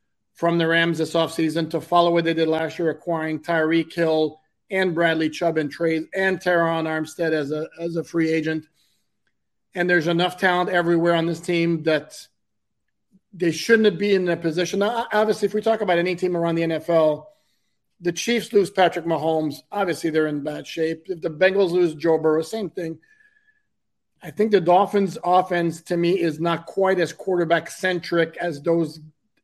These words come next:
or qu-, quarterback-reliant as those teams, again, because of all the speed the Dolphins have on offense.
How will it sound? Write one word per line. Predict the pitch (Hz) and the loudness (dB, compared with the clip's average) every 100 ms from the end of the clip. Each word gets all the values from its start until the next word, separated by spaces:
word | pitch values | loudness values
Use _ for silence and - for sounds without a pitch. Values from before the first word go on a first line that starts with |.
| _ - | _ -12
or | 165 | -12
qu-, | - 185 190 | -4 -4 0
quarterback-reliant | 196 196 180 170 170 160 165 190 202 | 2 4 2 2 2 4 4 2 2
as | 170 139 | 0 0
those | 170 170 | 0 -2
teams, | 170 175 165 | -4 -4 -4
again, | 160 165 165 | -4 -4 -4
because | 156 180 165 | -2 -2 -2
of | 156 | 0
all | 160 170 | 2 2
the | 165 | 0
speed | - - 185 | -8 -10 -6
the | 170 | -2
Dolphins | 165 170 165 165 | -2 -2 -6 -8
have | 165 | -8
on | 160 160 | -8 -6
offense. | 196 185 147 139 _ | -4 -6 -10 -20 _